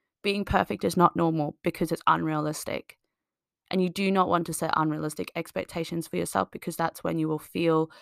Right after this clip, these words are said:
the feelings of failure and anxiety. Recognize that you're not perfect. That's okay. I'm not per-, I'm freaking far from perfect, honestly. I don't lead a perfect life. Everyone's got shit going on. Everyone makes mistakes.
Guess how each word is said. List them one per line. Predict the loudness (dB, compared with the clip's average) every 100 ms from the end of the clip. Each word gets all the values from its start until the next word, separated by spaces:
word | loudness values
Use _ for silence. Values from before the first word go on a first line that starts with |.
| -12
the | -10
feelings | 0 0 2 -2
of | -4
failure | -2 2 2 2 0 -2 _ _ _ _ _
and | 0
anxiety. | 0 2 2 2 0 -12 -18 _ _ _ _ _ -10
Recognize | 0 0 2 -4 0 4 4 2
that | -4
you're | -2
not | 0 -2
perfect. | 0 0 0 -4 -4
That's | -4 -2
okay. | -4 -2 -2 0
I'm | 0 0
not | 0 -2
per-, | -2 -2 -2
I'm | -4 -4
freaking | -6 -6 -4 -4
far | 2 4 4
from | 2 -2
perfect, | 4 4 4 0 2
honestly. | 2 0 -6 -6 -8 -10 _ -20 _ _ _ -4
I | 0
don't | 0 2
lead | 0
a | 0
perfect | 0 0 0 0
life. | 2 2 0 -4
Everyone's | -4 -2 -2
got | -2 -2
shit | -2 -4
going | 0 2 2
on. | 2 0 -2 -4
Everyone | -6 -2 -2 -2
makes | -4 -6 -8
mistakes. | -10 -8 -4 -4 -4 -8 -20